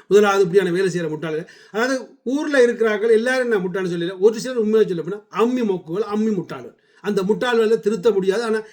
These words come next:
இனி எனக்கு இதுதான் வேலை. ஏனால், என்ன கேவலப்படுத்துன்னு நினைச்சுக்கொண்டு உங்களுக்கு வர வேண்டிய விடயங்களை நீங்க தடுக்கிறீங்க பாருங்க. அதை விட நீங்களோட முட்டாள்தனமான விஷயம் வேற ஒன்றுமே இல்லை. அதாவது, ஒரே ஒரு விடயத்தை சொல்றேன் நண்பர்களே, புலம்பெயர்ந்த தேசங்களில் உள்ளவர்கள்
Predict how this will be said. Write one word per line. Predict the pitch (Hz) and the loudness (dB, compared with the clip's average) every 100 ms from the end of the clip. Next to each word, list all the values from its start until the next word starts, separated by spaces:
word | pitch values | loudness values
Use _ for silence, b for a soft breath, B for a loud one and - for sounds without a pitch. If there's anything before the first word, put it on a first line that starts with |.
| B | B
இனி | 180 226 254 220 | 2 2 2 -2
எனக்கு | 196 185 170 | -4 -4 -6
இதுதான் | 175 202 208 196 | -2 0 0 -2
வேலை. | 143 156 131 165 | -4 -6 -6 -6
ஏனால், | 208 254 220 B B B | -4 -4 -6 B B B
என்ன | 214 285 311 | 0 2 -4
கேவலப்படுத்துன்னு | 233 254 294 277 269 247 254 226 | -4 -2 -2 -2 -6 -4 0 0
நினைச்சுக்கொண்டு | 214 226 233 175 175 b - | 0 0 0 0 -4 b 0
உங்களுக்கு | 226 247 226 | 2 2 0
வர | 226 262 | 0 0
வேண்டிய | 277 269 269 | 0 0 0
விடயங்களை | 226 214 240 240 | 2 4 4 0
நீங்க | 240 233 170 208 | -2 -2 0 -2
தடுக்கிறீங்க | 233 202 - | -2 -2 -2
பாருங்க. | 208 208 180 165 | 0 0 -2 -8
அதை | 180 240 | -2 -2
விட | 247 262 | 0 -2
நீங்களோட | 240 233 214 | -2 0 2
முட்டாள்தனமான | 202 190 226 220 214 214 208 | 0 2 0 0 0 2 2
விஷயம் | 190 175 208 | 0 0 0
வேற | 196 | 0
ஒன்றுமே | 190 196 190 | 0 2 0
இல்லை. | 156 135 b b b b | 0 -8 b b b b
அதாவது, | - 254 285 233 - b b b | -2 0 0 -2 -8 b b b
ஒரே | 226 294 | 2 4
ஒரு | 285 | 0
விடயத்தை | 233 247 240 208 | 2 2 2 4
சொல்றேன் | 220 202 | 4 2
நண்பர்களே, | 185 185 180 165 - - _ _ _ | -2 -4 -4 -6 -8 -16 _ _ _
புலம்பெயர்ந்த | 233 285 285 294 262 | -2 0 0 0 2
தேசங்களில் | 226 220 226 208 | 2 4 2 2
உள்ளவர்கள் | 190 185 151 143 | 2 -2 -6 -12